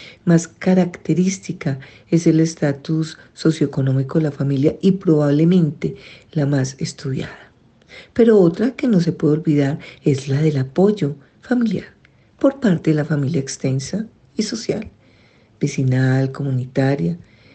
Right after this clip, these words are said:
al que sepa y pueda acudir la familia. ¿Cuáles son esas variables interactivas? Interacciones de andamiaje, juego,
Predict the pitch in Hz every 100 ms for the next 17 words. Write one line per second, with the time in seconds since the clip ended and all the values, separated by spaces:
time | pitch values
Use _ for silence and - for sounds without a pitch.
0 | - _ - 175 175 185 170 170 - -
1 | 214 208 - 147 143 151 139 143 - 143
2 | 135 175 160 147 143 - - - - -
3 | _ _ _ _ _ _ _ _ _ _
4 | _ _ _ _ _ _ _ - - 196
5 | 196 - 226 185 170 - _ _ 160 143
6 | 151 - 165 151 147 139 151 170 - -
7 | _ 175 170 151 135 131 - 196 185 -
8 | - _ _ _ _ _ _ _ _ _
9 | _ 165 165 147 135 - 151 139 139 147
10 | 151 - - _ - 147 143 139 131 135
11 | 135 170 139 139 127 127 160 208 - _
12 | _ _ - 143 135 127 147 165